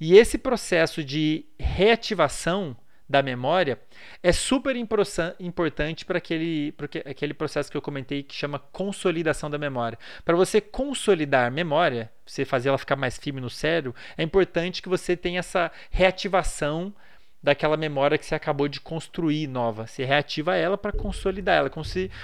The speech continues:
fosse, é como se fosse o seu cérebro meio que repetindo uma coisa pra conseguir lembrar melhor depois. E isso acontece especialmente nesses momentos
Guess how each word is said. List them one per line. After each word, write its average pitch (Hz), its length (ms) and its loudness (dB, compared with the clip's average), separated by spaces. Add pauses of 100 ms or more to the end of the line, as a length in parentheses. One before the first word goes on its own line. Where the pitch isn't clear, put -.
(140)
fosse, 185 320 4
é 190 40 0
como 220 200 -2
se - 80 -8
fosse 240 180 2
o - 60 -12
seu 220 160 4
cérebro 208 280 4
meio 208 160 0
que - 120 -6
repetindo 190 560 -4
uma 180 160 -4
coisa 160 320 2
pra 175 120 -2
conseguir 160 360 -8
lembrar 151 320 -2
melhor 139 340 2
depois. 127 500 -4 (320)
E 180 120 2
isso 240 180 2
acontece 190 920 0 (320)
especialmente 220 640 -2
nesses 214 260 -4
momentos 185 680 -2